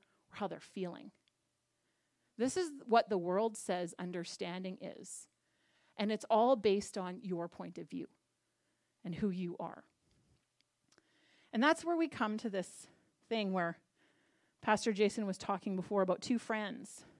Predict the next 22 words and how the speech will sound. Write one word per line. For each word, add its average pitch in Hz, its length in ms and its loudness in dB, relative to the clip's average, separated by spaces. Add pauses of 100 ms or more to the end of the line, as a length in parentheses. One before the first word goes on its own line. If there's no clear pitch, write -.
(500)
who 233 100 2
are 214 80 8
at 190 100 4
odds 202 340 2
with 196 160 -10
one 180 160 -10
another. 175 420 -10 (1200)
Has 240 140 6
anyone 359 300 8
been 320 140 10
in 294 100 8
a 269 60 8
situation 233 560 4
where 220 100 8
there's 202 200 4
been 190 160 2
a 175 40 2
misunderstanding? 226 1600 -4 (1900)
Where 254 260 10
someone 349 500 4
said 330 340 6
something, 185 600 0